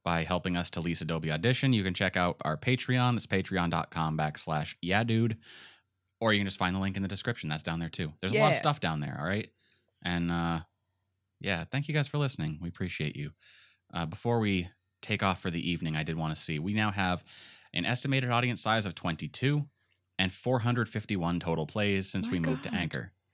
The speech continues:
Speaker 1: It's
Speaker 2: Who are you people?
Speaker 1: something. Cyberpunk is still our most ep-, played episode,
Speaker 2: Hmm.
Speaker 1: uh, with thirty-five plays.
Speaker 2: When, how, how, what,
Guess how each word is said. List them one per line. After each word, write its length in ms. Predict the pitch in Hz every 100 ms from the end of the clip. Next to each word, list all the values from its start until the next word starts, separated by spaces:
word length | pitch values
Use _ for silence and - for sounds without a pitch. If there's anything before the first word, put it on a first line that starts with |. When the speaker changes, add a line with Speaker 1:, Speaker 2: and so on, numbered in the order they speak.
| _ _ _ _ _ _ _ _ -
Speaker 1:
It's 460 | - - - - -
Speaker 2:
Who 140 | 294 302
are 140 | 320
you 140 | 320
people? 400 | - 311 320 -
Speaker 1:
something. 360 | 277 98 - 76
Cyberpunk 580 | - 117 139 131 135 117
is 80 | -
still 200 | 117 113
our 140 | 101
most 320 | 95 95 -
ep-, 160 | 73 - - -
played 280 | - 98 80
episode, 560 | 82 76 - 67 65 - -
Speaker 2:
Hmm. 160 | 220 151 _ _ -
Speaker 1:
uh, 320 | 80 78 71
with 140 | 80 -
thirty-five 600 | 101 95 90 92 78 -
plays. 520 | 90 78 73 76 - _ _ _ _ _ _ _ _ _ _ _ -
Speaker 2:
When, 280 | 196 254 - 170
how, 220 | 233 240 233 226 226
how, 200 | 247 226 -
what, 260 | 240 -